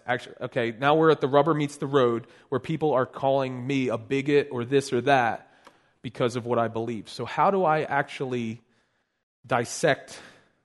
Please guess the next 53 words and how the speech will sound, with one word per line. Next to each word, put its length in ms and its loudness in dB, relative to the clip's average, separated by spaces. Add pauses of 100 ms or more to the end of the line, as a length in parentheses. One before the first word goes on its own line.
(200)
what 160 0
I 100 4
believe 560 -4
so 160 -6
that 140 -2
I 100 2
can 260 -8
say 360 -2
it 320 -2
in 140 -4
love 500 0 (760)
and 120 -4
not 360 -2
drive 380 0
people 300 -8
away? 380 -6 (200)
You 80 -10
know 80 0
what 80 4
I 40 0
mean? 220 -4 (140)
Because 180 -8
this 140 -6
is 120 -8
important. 420 -2
This 100 -8
is 100 -12
what 140 0
we're 160 0
at. 240 -2
This 80 -10
is 100 -12
where 160 0
we 120 0
are 180 2
in 60 -6
society 480 -6
right 180 -14
now. 140 -12
So 180 -4
it's 100 -2
just, 160 -2 (420)
it's 120 -10
been 220 -2
very 260 6
important, 580 -4 (400)
um, 420 -6 (280)
for 220 -4
me 320 0
at 100 -4
least, 400 -12 (100)
'cause 140 -6
I, 220 0